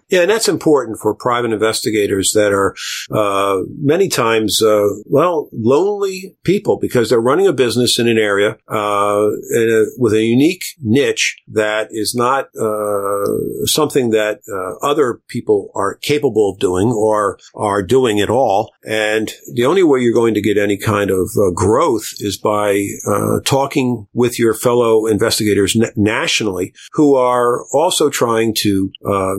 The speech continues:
grow their skill sets, uh, get better at what they do, bounce ideas off each other,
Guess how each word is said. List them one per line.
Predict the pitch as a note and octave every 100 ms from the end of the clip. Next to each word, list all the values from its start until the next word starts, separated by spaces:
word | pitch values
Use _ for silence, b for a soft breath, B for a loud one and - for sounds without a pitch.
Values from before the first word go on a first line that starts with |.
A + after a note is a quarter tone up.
| G2
grow | B2 C3 C#3+
their | B2+ G#2
skill | - A2+ G#2+
sets, | - G#2+ G2+ - - -
uh, | F#2 F2 F2
get | B2 C3 -
better | B2 A#2+
at | A2+
what | G#2+ -
they | G2+
do, | F#2 G2 F#2 F#2
bounce | - B2+ D3+ C3+
ideas | A2+ A2 A2 A2 G#2
off | A2 G2+ G2+
each | F2 -
other, | F#2 F#2 F2+